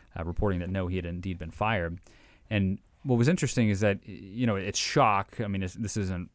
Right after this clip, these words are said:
this isn't the shock that comes from danger or that kind of thing. It's just, like, shock of, "Wow, this, I'm trying to process what's going on here." Um,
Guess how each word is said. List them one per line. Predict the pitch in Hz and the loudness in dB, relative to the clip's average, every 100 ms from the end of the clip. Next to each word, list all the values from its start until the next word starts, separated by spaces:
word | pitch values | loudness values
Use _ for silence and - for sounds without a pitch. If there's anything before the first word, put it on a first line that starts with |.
| - | -14
this | 107 - | -8 -6
isn't | 92 85 | -4 -6
the | |
shock | - 107 87 | -2 0 0
that | 98 | -4
comes | - 92 | -4 -4
from | - 87 | -4 -2
danger | 165 107 90 82 | 4 4 2 -4
or | 92 | 0
that | 107 | 0
kind | - 82 | -2 -6
of | |
thing. | - 87 | -6 -6
It's | 87 | -6
just, | - 101 90 | -6 -6 -8
like, | 85 - | -12 -6
shock | 107 92 | -4 -4
of, | 90 98 | -8 -8
"Wow, | 120 101 | -6 -4
this, | 113 - | -6 -6
I'm | 107 | -6
trying | 98 123 | 0 0
to | |
process | - 113 101 90 - | 0 -2 -4 -6 -10
what's | 101 - | -14 -8
going | 101 95 | -6 -4
on | 107 | -6
here." | 92 87 - - - - _ | -8 -12 -16 -20 -20 -20 _
Um, | 104 95 87 90 | 0 0 0 -4